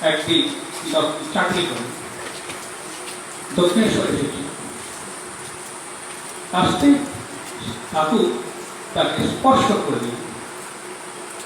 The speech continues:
স্পর্শ করতেই তিনি একবারে ভাবে বিভোর হয়ে গেলেন,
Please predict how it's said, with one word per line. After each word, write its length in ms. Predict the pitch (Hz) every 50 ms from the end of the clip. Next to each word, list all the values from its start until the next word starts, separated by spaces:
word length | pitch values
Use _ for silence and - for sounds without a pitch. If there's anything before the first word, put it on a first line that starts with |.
| - - - - - - 285
স্পর্শ 580 | 277 - 233 262 240 226 - - 311 311 302 -
করতেই 720 | 285 277 - - - 320 330 330 262 214 - - 277 294 - - - - - - - - - - - - - - - - - - -
তিনি 180 | 214 208 214 220
একবারে 840 | 214 214 208 214 214 214 214 214 214 220 220 214 214 220 226 226 226 - - - - - - - - - - - - - - - 131
ভাবে 320 | 143 151 170 202 196 196
বিভোর 460 | 180 180 180 196 262 277 269 262 233
হয়ে 300 | - 170 180 185 180 160
গেলেন, 280 | 151 147 143 131 - -